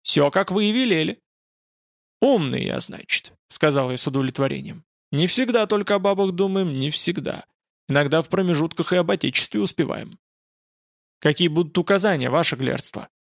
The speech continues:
«Созови всё руководство», — велел я. «Трудные времена наступили, Гонтарь. Возможно, придётся не только поработать, но и повоевать».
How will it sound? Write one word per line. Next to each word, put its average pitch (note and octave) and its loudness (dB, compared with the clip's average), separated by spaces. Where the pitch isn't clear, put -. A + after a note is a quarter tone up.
«Созови F3+ 2
всё G3 2
руководство», — F#3 0
велел C3+ 0
я. - -12
«Трудные G#3+ 2
времена A3 2
наступили, C#3 0
Гонтарь. - -4
Возможно, F#3 2
придётся F3 0
не F3+ 0
только F#3 0
поработать, F3+ 0
но F3+ 2
и F#3+ 0
повоевать». F3 -2